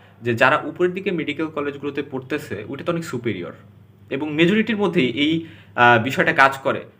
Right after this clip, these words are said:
আহ, এবং হয়তোবা আমি ভালো ডক্টর হইতে পারবো না, আমি হয়তোবা অনেক কিছু শেখা থেকে বিরত থাকবো। আসলে ভালো মেডিকেল কলেজ বলতে আমরা যেটাকে বুঝাই যে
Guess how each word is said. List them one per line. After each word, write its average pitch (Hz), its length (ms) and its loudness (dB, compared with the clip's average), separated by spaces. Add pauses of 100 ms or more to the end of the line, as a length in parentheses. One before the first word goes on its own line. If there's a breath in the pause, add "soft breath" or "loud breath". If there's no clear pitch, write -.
(180 soft breath)
আহ, 107 320 -4
এবং 135 260 -4
হয়তোবা 165 340 4
আমি 147 260 4
ভালো 135 200 0
ডক্টর 139 240 0
হইতে 147 180 -2
পারবো 143 280 2
না, 101 80 -2
আমি 123 320 -2
হয়তোবা 139 480 0 (160 loud breath)
অনেক 139 200 -2
কিছু 165 180 -8
শেখা 156 200 0
থেকে 151 160 -2
বিরত 143 260 0
থাকবো। 160 520 -2
আসলে 185 220 2
ভালো 156 220 4
মেডিকেল 180 300 0
কলেজ 151 280 2
বলতে 160 200 -2
আমরা 156 160 4
যেটাকে 147 280 0
বুঝাই 120 340 -2
যে 113 200 0